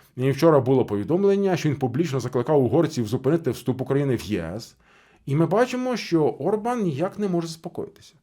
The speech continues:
Але щодо Орбана, усі ми чудово розуміємо, що є на нього вплив, і насамперед економічний,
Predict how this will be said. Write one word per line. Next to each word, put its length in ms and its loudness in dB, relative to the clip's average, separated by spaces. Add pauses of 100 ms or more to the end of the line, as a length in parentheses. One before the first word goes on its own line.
(340)
Але 500 4
щодо 260 -2
Орбана, 400 2
усі 260 2
ми 100 4
чудово 280 0
розуміємо, 580 0
що 200 -2
є 240 2
на 100 2
нього 280 0
вплив, 520 -6 (380)
і 160 0
насамперед 460 2
економічний, 840 0